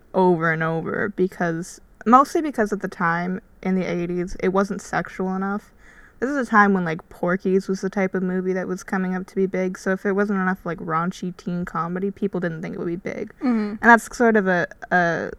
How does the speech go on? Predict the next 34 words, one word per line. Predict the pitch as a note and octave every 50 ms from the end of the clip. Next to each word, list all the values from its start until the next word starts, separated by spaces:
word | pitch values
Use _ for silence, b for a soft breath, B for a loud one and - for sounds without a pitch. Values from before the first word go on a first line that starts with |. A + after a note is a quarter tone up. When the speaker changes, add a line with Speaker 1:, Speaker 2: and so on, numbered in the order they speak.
| - -
Speaker 1:
trend | - - G#3+ G3 F#3+ F#3+
that | - F3+ F3
comes | - - F3+ F3+ F#3
along | F#3+ F3+ F3+ F3 F3 F3
when | E3+ F3
you | E3
get | F3+ E3+ -
to, | - - E3+
like, | E3 -
those | - E3+ F3 -
John | - E3+ E3 E3 E3+
Hughes | F#3 F3+ E3+ E3+ F3+ -
movies | F3+ E3+ F3 G3 E3+ F#3 -
that | - F#3
I | F3+ F3
love, | F3 F3 F3 E3+ F#3 -
because | - F#3+ - G3+ F3+ F#3+ -
his | A3+ F#3+ F#3+
movies, | G3 F3+ F3+ E3+ E3+ E3+ F3+ -
you | F3
know, | E3+ E3+
like | E3+ -
The | - F#3+
Breakfast | - F3 E3+ - - F#3 F#3 - -
Club | - F#3 F3 F3 -
or | G3+ E3+
Ferris | - - - F#3 F3 F3+ -
Bueller's | - F3+ F3 F3 -
Day | - E3+ E3+
Off, | E3+ E3 - -
just | - F#3+ - -
weren't | F3 F3 F3 -
raunchy | - E3 E3 E3 F3 - - - -
enough. | - - - - A3+ -